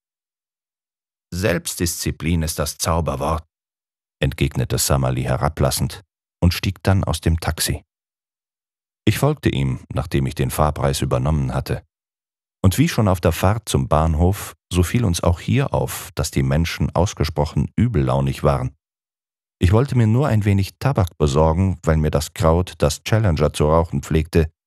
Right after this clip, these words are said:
zu stark war und musste feststellen, dass sich einfach ein Mann an mir vorbeizwängte,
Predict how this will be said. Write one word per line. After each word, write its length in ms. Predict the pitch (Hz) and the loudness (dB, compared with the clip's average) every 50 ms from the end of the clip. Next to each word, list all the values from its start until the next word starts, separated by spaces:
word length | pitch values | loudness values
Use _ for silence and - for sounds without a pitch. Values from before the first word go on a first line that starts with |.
| _ - | _ -8
zu 140 | - 95 - | -6 -6 -4
stark 400 | - - 95 98 101 95 - 87 | -2 0 2 2 2 0 2 2
war 240 | 80 82 95 98 - _ _ _ _ _ _ - | 2 2 2 -2 -4 _ _ _ _ _ _ 2
und 120 | 113 107 - | 2 4 4
musste 280 | 104 107 - - 92 | 2 2 2 0 0
feststellen, 720 | - - 131 139 - - - - 82 82 90 90 90 87 - | 0 2 0 0 0 -2 0 2 2 4 4 2 0 -2 -2
dass 160 | - 90 90 | 0 0 0
sich 240 | - 92 - - - | 0 -2 -4 -2 0
einfach 300 | 98 127 135 - 101 - - | 0 0 2 0 -2 -2 0
ein 200 | 80 80 73 71 | 0 2 2 2
Mann 280 | 76 85 107 110 - | 2 2 2 0 0
an 120 | 80 80 80 | 0 2 2
mir 120 | 80 82 | 2 0
vorbeizwängte, 920 | - - - 92 71 98 143 - - - 85 73 69 - - - - | 0 -2 -2 -2 -2 -2 -2 -4 -4 -2 -2 -2 -2 -2 -4 -4 -6